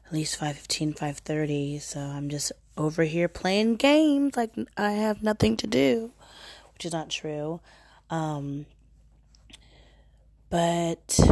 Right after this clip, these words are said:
these last couple of days have been really interesting. Um,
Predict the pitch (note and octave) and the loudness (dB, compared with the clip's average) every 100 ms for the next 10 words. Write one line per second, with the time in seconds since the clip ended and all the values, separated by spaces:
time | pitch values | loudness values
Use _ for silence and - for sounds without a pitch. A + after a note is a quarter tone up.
0 | - - - - - _ - F#3 G3 G3+ | 8 4 0 -8 -18 _ -16 -8 -6 -6
1 | F#3 F#3 F#3 G3 - G3+ F#3 - - F#3 | -6 -6 -6 -8 -10 -12 -10 -10 -10 -10
2 | - G3+ F#3 F#3 F#3 F3+ F#3 F#3 F#3 F3+ | -12 -10 -10 -10 -8 -6 -4 -4 -2 -4
3 | F3+ F3+ F3+ F3+ F#3+ F3 - F3+ F3 F3 | -6 -6 -8 -8 -8 -6 -4 -4 -2 -4
4 | F3 - - - - - - E3+ E3 E3 | -8 -12 -20 -20 -20 -18 -8 -4 -2 -4